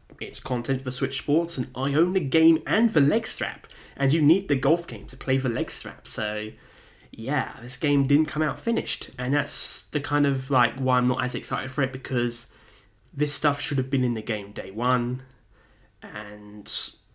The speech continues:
the game should have been delayed, basically. Like, there's, I know there was loads of releases this year, and it's not the only one that wasn't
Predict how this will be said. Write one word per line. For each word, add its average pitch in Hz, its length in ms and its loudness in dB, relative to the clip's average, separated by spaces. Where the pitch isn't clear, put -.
the - 100 -8
game 123 220 -2
should 127 200 -4
have 123 60 -6
been 104 140 -10
delayed, 104 320 -6
basically. - 560 -10
Like, 82 240 -14
there's, 131 240 -4
I 151 80 4
know 190 160 6
there 185 220 4
was 139 160 4
loads 131 360 6
of 117 120 2
releases 117 500 0
this 131 240 -4
year, 139 340 2
and 113 160 -4
it's - 140 -6
not 127 140 0
the 123 100 4
only 165 220 8
one 180 220 4
that 175 160 2
wasn't 170 600 2